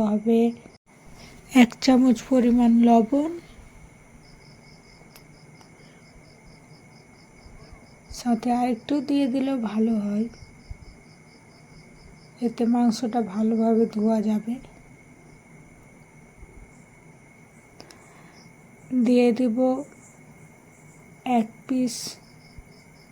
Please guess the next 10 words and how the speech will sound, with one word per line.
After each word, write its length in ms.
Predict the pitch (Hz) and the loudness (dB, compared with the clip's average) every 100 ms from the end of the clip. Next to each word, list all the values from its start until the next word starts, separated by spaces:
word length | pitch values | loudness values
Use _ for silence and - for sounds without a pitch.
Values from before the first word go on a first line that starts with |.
| - - | -20 -10
কাগজি 440 | 247 226 196 - 240 240 | -4 -4 -4 -2 0 0
নেবু, 260 | 247 262 320 302 - | 0 -2 -2 -4 -4
সেটাকে 340 | 226 233 233 208 208 | -2 0 -2 -2 0
ভালোভাবে 680 | 233 233 226 226 226 233 233 - - - - | 2 2 2 -2 0 0 0 -4 -20 -18 -8
চিপিয়ে 360 | 262 214 254 233 | -6 -2 0 2
নিতে 260 | 240 220 240 233 | 2 0 -2 0
হবে 220 | 240 277 311 - - - - - - - - - - - - - - - - - 226 220 | -2 -4 -8 -18 -20 -20 -20 -20 -20 -20 -20 -20 -20 -20 -20 -20 -20 -20 -20 -12 -2 -2
এভাবে। 440 | 196 214 208 247 269 - - - - - - - - - - - - - - - - - - - - - - - - - - - - 226 | 0 -2 0 -4 -6 -18 -20 -20 -20 -20 -20 -20 -20 -20 -20 -20 -20 -20 -20 -20 -20 -20 -20 -20 -20 -20 -20 -20 -20 -20 -20 -20 -18 -16
এতে 180 | 220 240 247 | -12 -8 -4
দিয়ে 200 | 262 | -4